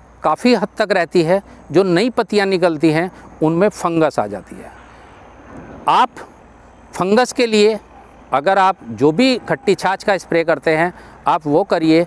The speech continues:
आप अगर waste decomposer का spray करते हैं तो वो भी करिए। और अगर आप chemical करते हैं तो एक chemical आता है hexaconazole, आप उसका spray कर सकते हैं। तो किसी से भी पूछ लीजिए,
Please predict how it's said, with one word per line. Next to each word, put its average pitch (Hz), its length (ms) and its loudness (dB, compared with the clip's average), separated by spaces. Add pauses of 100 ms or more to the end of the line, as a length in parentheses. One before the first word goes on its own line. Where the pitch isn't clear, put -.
(340)
आप 170 200 0
अगर 156 200 0
waste 185 240 0
decomposer 180 520 0
का 160 140 2
spray 156 280 0
करते 143 280 0
हैं 143 160 -2 (320)
तो 151 80 0
वो 135 200 2
भी 226 140 0
करिए। 151 400 0 (340)
और 185 220 2 (120)
अगर 175 260 2
आप 151 260 0 (520)
chemical 208 440 0
करते 160 340 0
हैं 143 220 -2 (420)
तो 202 140 2 (160)
एक 196 240 0 (120)
chemical 185 460 0
आता 139 240 0
है 160 160 -2 (220)
hexaconazole, 135 920 -4 (560)
आप 185 200 0 (300)
उसका 160 380 0 (340)
spray 165 320 -2
कर 113 180 -2
सकते - 320 -14
हैं। - 180 -18 (500)
तो 269 80 4 (140)
किसी 262 300 2
से 254 140 -2
भी 247 120 0
पूछ 196 280 0
लीजिए, 156 440 2